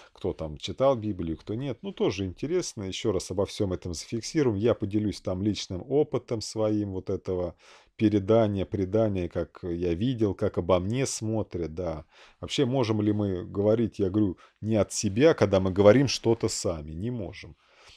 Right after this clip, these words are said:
То, что все мы говорим, это уже говорим мы. Неважно, что мы цитируем даже кого-то. Это я это принял.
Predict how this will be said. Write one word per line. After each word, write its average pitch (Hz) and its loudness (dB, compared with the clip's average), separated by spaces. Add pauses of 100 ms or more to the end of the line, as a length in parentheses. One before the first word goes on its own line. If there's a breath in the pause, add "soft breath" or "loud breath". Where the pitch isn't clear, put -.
То, 156 4
что 131 -4
все 143 0
мы 117 0
говорим, 107 2
это 113 -4
уже 92 -2
говорим 92 -2
мы. 90 -6
Неважно, 95 0
что - -8
мы 87 -6
цитируем 107 -2
даже 78 -6
кого-то. 85 -6
Это 113 -4
я 120 2
это 110 -2
принял. 82 -8